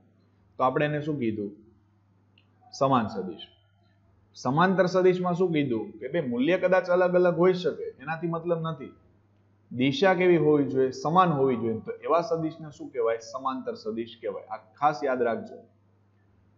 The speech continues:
એટલે સમાંતરની અંદર આ સદિશ જે છે આપણી પાસે અહીંયા, આ બંને સદિશ, એની દિશા સમાન છે.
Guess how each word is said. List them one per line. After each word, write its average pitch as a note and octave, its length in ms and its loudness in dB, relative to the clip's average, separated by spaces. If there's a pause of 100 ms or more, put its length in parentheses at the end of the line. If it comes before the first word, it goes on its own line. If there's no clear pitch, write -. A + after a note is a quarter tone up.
(180)
એટલે A2 120 -4
સમાંતરની F3 760 0
અંદર E3 360 2
આ C#3 300 -2
સદિશ D#3+ 400 0
જે D#3+ 160 2
છે E3 120 -4
આપણી C#3+ 260 0
પાસે B2 300 -6
અહીંયા, A#2 220 -8
આ G#2 60 -4
બંને A#2 340 -8
સદિશ, A#2 460 -8 (260)
એની D3+ 180 -4
દિશા C#3 400 4
સમાન F3+ 420 2
છે. - 220 -10